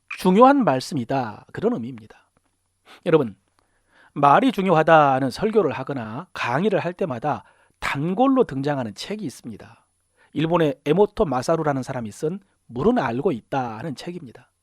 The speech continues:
이 에모토 마사루는 물을 얼려서 현미경으로 그 결정을 보았을 때에 사랑해, 고마워, 존경해와 같은 긍정적인 말을 하고 나서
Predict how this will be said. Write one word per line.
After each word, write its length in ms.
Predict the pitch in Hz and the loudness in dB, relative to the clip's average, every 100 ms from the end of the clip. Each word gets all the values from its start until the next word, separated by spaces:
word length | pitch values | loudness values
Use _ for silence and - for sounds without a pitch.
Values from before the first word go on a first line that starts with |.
| _ _ _ - | _ _ _ -2
이 140 | 202 151 | 0 2
에모토 400 | 143 202 - 220 | 4 4 2 0
마사루는 640 | 120 - 147 117 156 98 _ _ _ _ _ _ - | 0 0 0 0 -4 -6 _ _ _ _ _ _ -4
물을 300 | 147 208 208 | 2 6 6
얼려서 880 | 90 95 131 226 180 104 92 107 _ _ _ _ _ _ _ | 4 -2 4 4 4 -4 -12 -16 _ _ _ _ _ _ _
현미경으로 680 | - 240 262 233 233 196 147 | 4 6 6 4 4 2 -2
그 80 | |
결정을 640 | 139 - 139 151 269 269 185 | -4 -6 -6 -6 -4 0 -2
보았을 480 | 110 123 123 113 98 | -2 -8 -8 -12 -10
때에 520 | 98 101 143 113 90 _ _ | -8 -4 -4 -4 -10 _ _
사랑해, 640 | - - 165 160 147 143 240 _ _ | -6 2 4 4 2 -2 -6 _ _
고마워, 760 | - 151 156 156 156 123 196 _ _ _ _ | -2 4 6 6 4 2 -4 _ _ _ _
존경해와 800 | - 139 175 165 151 160 110 - _ _ _ - 190 | -8 0 2 2 2 0 -2 -12 _ _ _ 0 2
같은 240 | 175 - 139 | 2 -2 -4
긍정적인 680 | 143 165 233 285 302 294 196 | -2 2 6 6 6 4 6
말을 260 | 156 170 | 4 4
하고 200 | 214 233 | 2 4
나서 400 | 185 156 247 285 | 4 6 6 6